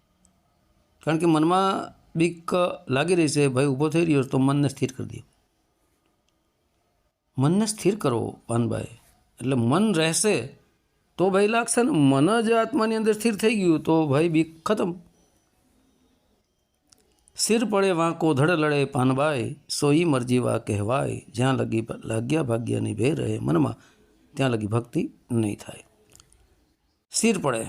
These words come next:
જેનું માથું કપાઈ જાય. વાંકો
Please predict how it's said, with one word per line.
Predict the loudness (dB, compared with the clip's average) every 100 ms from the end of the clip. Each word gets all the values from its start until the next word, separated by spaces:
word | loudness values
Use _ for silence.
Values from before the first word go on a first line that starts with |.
| -8
જેનું | -2 0 0 0
માથું | -2 0 0 0 -2 -8 _ _ -6
કપાઈ | -2 0 -2
જાય. | -4 -8 -14 -20 _ _ _ _ _ _ _ _ _ _ _ _ -20 -20 _ _ _ _ _ _ -6
વાંકો | -4 -2 0 0 0 -6